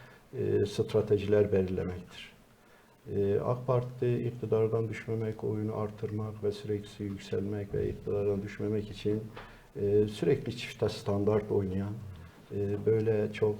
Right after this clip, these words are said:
e, sabit değerleri olmayan bir hareket halini almış, bir iktidar halini almış. Eğer, e, bir, e, demokratlık veyahut da hukuka uygunluk veyahut da demokratik haklar,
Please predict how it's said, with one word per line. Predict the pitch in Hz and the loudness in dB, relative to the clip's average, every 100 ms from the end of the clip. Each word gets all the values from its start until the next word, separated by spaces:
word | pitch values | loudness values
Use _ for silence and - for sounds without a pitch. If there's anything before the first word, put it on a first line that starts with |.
| - | 2
e, | 104 98 | 4 4
sabit | - 104 104 98 | 4 2 2 4
değerleri | 101 98 98 101 101 - | 4 4 4 2 4 4
olmayan | 107 101 95 98 95 98 98 - | 4 6 4 2 2 0 -4 -4
bir | 95 | -2
hareket | 95 95 92 98 - | 0 -2 -2 -6 -4
halini | 95 90 90 | -4 -4 -4
almış, | 82 - - - | -6 -8 -12 -10
bir | 101 | -8
iktidar | 90 - 95 98 92 | -8 -10 -8 -6 -6
halini | 92 90 87 85 | -6 -6 -6 -6
almış. | 82 85 - - - - - - - - - - | -8 -10 -14 -16 -20 -20 -20 -20 -20 -20 -20 0
Eğer, | 117 123 123 | 6 10 10
e, | 123 123 107 107 107 107 104 107 - - 50 50 50 50 - - - - | 6 2 4 6 6 4 4 2 0 -2 -4 -4 -6 -8 -8 -10 -12 -6
bir, | 110 113 113 | -2 0 0
e, | - 104 101 101 104 98 - - - 104 107 101 | -4 2 4 4 4 2 -2 -6 -4 -4 -2 2
demokratlık | 104 98 - 104 104 110 107 - | 2 2 0 -2 0 -2 -4 0
veyahut | 104 104 98 - | 2 2 0 -2
da | 101 | -2
hukuka | 101 101 95 - 107 | 0 -2 -6 2 4
uygunluk | 104 104 101 104 104 104 104 98 | 4 2 2 2 2 0 0 0
veyahut | 98 104 101 - | 2 2 0 -4
da | 104 107 104 | -4 -2 -2
demokratik | 101 98 98 95 - | -2 -2 -4 -8 -6
haklar, | 98 104 - 107 107 | -6 -4 0 0 -2